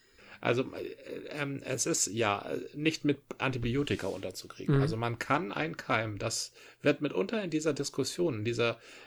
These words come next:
Speaker 1: ähm, aufgeregten Hygienediskussion v-, so ein, vielleicht so ein bisschen vergessen. Man kann einen Keim ganz prima töten. Und hier sind wir wieder beim Bier im Mittelalter.
Speaker 2: Ja.
Speaker 1: Und, äh,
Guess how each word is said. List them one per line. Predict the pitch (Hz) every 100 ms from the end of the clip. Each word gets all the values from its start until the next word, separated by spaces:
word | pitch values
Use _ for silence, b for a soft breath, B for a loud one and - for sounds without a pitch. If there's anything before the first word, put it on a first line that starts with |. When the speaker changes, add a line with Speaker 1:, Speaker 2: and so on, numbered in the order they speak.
| -
Speaker 1:
ähm, | 113 113
aufgeregten | - 151 - - 127 135 120
Hygienediskussion | 120 123 139 151 143 120 - 117 - 120 117 113
v-, | - 113 113
so | 120
ein, | 120
vielleicht | 113 127 110
so | 127
ein |
bisschen | 110 - 123
vergessen. | - 113 123 - - _ _ _ _ _ _ _ -
Man | 110 92
kann | - 117 127
einen | 123
Keim | 131 127 123
ganz | 120 110
prima | - 156 151
töten. | 143 175 - - - _ _ b b b -
Und | 101
hier | 92 117
sind | 117 123
wir | 127
wieder | 123 120
beim | 117 110 107 107 98 113
Bier | 107 151 107
im | 101 107
Mittelalter. | 139 110 90 92 78 - - _ _ _ -
Speaker 2:
Ja. | 147 165 285
Speaker 1:
Und, | 247 123 107
äh, | 101